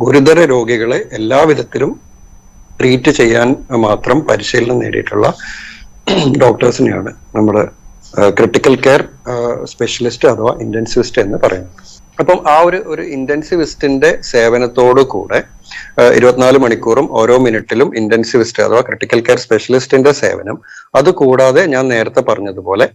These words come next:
മറ്റ് വിഭാഗങ്ങൾ, ഇപ്പോ, ഏ, ഏത്, ഏ, പേഷ്യന്റിന് ഇപ്പോ ഒരു, ഒരു ഹാർട്ടിന്റെ അസുഖമായിട്ട് വരുന്ന ഒരു പേഷ്യന്റ് ആയിരിക്കാം.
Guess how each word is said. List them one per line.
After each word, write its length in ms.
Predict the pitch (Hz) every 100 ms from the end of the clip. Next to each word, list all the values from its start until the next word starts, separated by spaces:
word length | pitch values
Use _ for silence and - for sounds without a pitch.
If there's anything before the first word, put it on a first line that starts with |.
| 147
മറ്റ് 260 | 185 -
വിഭാഗങ്ങൾ, 600 | 160 110 101 95 92 92 - _ _ _ _ _ _ -
ഇപ്പോ, 240 | 120 120 120
ഏ, 60 |
ഏത്, 500 | 113 113 113 113 120
ഏ, 100 | 113
പേഷ്യന്റിന് 600 | 110 113 110 113 110 113 160 - - -
ഇപ്പോ 200 | - 113
ഒരു, 240 | 113 117
ഒരു 240 | 117 - 117
ഹാർട്ടിന്റെ 500 | 113 113 113 123 120
അസുഖമായിട്ട് 460 | - 110 110 110
വരുന്ന 320 | 113 104 107
ഒരു 80 | 107
പേഷ്യന്റ് 360 | 107 101 - 98
ആയിരിക്കാം. 280 | 95 92